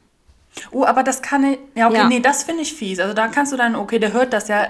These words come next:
Speaker 1: Bro, das ist nicht in Ordnung von dir. Aber Zähne ist auch etwas, da-, wenn Zähne, die müssen top sein
Speaker 2: Ich
Speaker 1: und
Speaker 2: hab auch
Speaker 1: ich
Speaker 2: einen
Speaker 1: find
Speaker 2: kleinen tiefen
Speaker 1: Augenbrauen.
Speaker 2: Scham-,
Speaker 1: Ich achte
Speaker 2: Scham-,
Speaker 1: extrem auf
Speaker 2: Scham.
Speaker 1: Augenbrauen und Zähne.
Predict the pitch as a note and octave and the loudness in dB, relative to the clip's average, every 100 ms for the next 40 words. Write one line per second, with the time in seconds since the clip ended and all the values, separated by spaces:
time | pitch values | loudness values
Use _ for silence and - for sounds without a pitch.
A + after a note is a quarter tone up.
0 | C#4 A3+ A3 A3 G#3+ A#3 B3+ A#3+ A#3 A#3+ | 0 2 4 4 0 -2 2 2 4 4
1 | - F3 F3+ E3 E3 E3 - - - - | 4 0 -10 -8 -8 -4 -2 -4 -8 -20
2 | - - A3 A3+ A3+ G#3+ - - - C4 | -6 0 2 6 6 4 -6 -4 4 6
3 | F4 E4+ - - A#3+ - A#3 A#3+ A#3+ A#3+ | 6 4 2 4 4 4 2 6 4 2
4 | - - F#3 - _ F#3+ A#3 A#3 A#3 - | -12 -8 -8 -10 _ -4 0 2 0 -6
5 | - - - _ - C4 D4 D#4 D4 C4+ | -16 -20 -20 _ -4 2 4 6 4 4
6 | A3+ A#3 A#3+ G#3+ - A3+ A3 - A3 A3+ | 0 0 -2 -4 0 -2 0 0 2 2
7 | A3+ - G#4 D#4 D#4+ F#4+ G4+ A4 D4 C4 | 4 8 10 12 12 10 6 6 6 6
8 | C4 - B3 B3 - F#3+ F#3 A3+ A3 G#3+ | 4 0 -4 2 4 4 4 2 4 4
9 | G#3 G3 G#3+ - A#3 G3 F#3+ F#3 D#4+ F4 | 2 2 2 2 0 2 2 2 2 4
10 | C#4 C#4 B3+ C4 C4+ B3+ A#3+ A#3+ B3 A#3+ | 4 8 8 8 4 4 4 4 2 -2
11 | A3+ A3+ - G#3 G3+ F#3+ F#3 | -2 0 -2 -6 -4 -4 -6